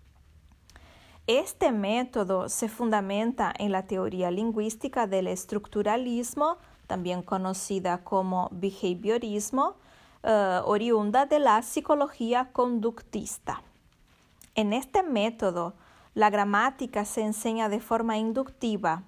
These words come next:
pues el estudiante tiene que aprender la lengua extranjera de forma automática y mediante repetición.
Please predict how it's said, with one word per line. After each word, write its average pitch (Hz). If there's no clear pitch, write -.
pues 196
el 190
estudiante 208
tiene 226
que -
aprender 208
la 220
lengua 233
extranjera 214
de 214
forma 247
automática 254
y 247
mediante 247
repetición. 226